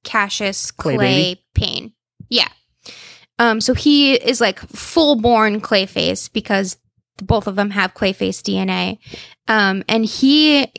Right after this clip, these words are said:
Speaker 1: can actually, his powers are cool. So he, um, can have clay come off of his body, and then it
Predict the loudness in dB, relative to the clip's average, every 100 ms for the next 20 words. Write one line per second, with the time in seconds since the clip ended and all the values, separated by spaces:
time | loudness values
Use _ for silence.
0 | -4 -2 0 0 0 -2 0 0 0 0
1 | 0 2 2 0 -2 -4 -4 -2 -2 -4
2 | -2 -4 -2 -2 -4 -6 -20 -20 _ -2
3 | 0 2 2 0 -4 -10 -16 _ _ _
4 | _ _ _ _ _ _ _ -18 _ 0
5 | 2 4 0 -2 0 0 0 -2 -2 -2
6 | -2 -2 -2 0 -2 0 0 -2 -4 _
7 | -20 -12 -2 2 2 2 0